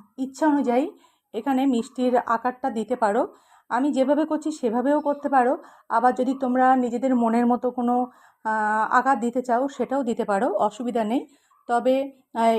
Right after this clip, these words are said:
এইভাবে যদি করো তাহলে কিন্তু এর থিকনেসটা এরকমই রাখবে।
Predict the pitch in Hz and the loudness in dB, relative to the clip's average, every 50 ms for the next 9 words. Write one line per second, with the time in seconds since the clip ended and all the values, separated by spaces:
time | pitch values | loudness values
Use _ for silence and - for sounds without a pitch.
0 | 202 - 254 254 269 269 302 302 320 254 285 269 226 285 277 - 247 233 208 226 | 0 0 0 2 4 4 4 2 2 2 0 0 -2 -2 -2 0 0 0 0 -2
1 | 339 - - - _ _ - 233 233 254 285 285 285 302 294 294 269 285 - 311 | -4 -6 -8 -16 _ _ -4 -2 0 2 2 2 2 0 0 -2 -2 -4 -4 -2
2 | 330 392 - - - _ _ - 254 277 269 - - 277 269 262 269 277 269 269 | -2 -2 -2 -4 -10 _ _ -8 -8 -8 -8 -6 -8 -6 -4 -2 0 -2 -2 -2
3 | - 269 294 339 - 262 240 233 247 247 294 285 294 254 254 240 214 190 190 254 | -2 -4 -2 -2 0 0 0 2 0 0 0 0 2 4 4 4 4 2 0 0
4 | 359 | 0